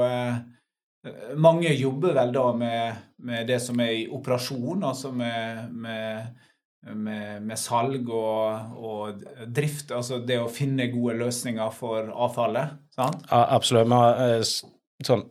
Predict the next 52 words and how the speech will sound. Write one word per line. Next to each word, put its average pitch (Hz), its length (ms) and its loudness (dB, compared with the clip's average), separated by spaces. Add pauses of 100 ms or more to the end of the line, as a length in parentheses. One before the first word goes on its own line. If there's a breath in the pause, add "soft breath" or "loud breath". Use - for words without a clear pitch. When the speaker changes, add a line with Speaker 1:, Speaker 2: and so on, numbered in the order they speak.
(120)
Speaker 2:
enkelt 113 320 2
sagt 139 200 6
så 135 160 4
er 110 140 8
det 104 100 2
delt 107 240 4
opp 110 240 0
i 101 240 4 (320)
salg, 127 400 4 (480)
drift 113 540 0 (340)
og 104 140 0
finans. 98 360 -2 (200)
Og 117 180 2
så 123 140 6
er 113 80 6
det 107 80 4
sånn 113 240 4
i 107 40 2
et 107 160 6
sånn, 101 220 0 (220)
eh, 104 420 0
i 104 80 0
et 92 80 -2
selskap 101 400 0
som 110 160 2
også 107 240 6
jobber 101 220 4
en 98 100 4
jo 98 60 4
veldig 92 220 4
tett, - 340 0 (180)
Speaker 1:
Mm. 135 140 -8
Speaker 2:
eh, 92 760 0
på 101 140 -4
tvers - 360 -2
av 95 80 4
de, 90 240 2 (180)
kanskje, 95 340 -6
avdelingene. 92 560 0 (560)
Men 104 160 -2
det 98 80 2
er - 80 -2
sånn 95 160 0
det, 95 100 0
det, 98 120 4 (200)
det 98 80 2
er 95 180 4
delt 95 280 0
opp, 101 100 4
for - 140 0
det, 101 240 4 (340)
eh, 104 180 2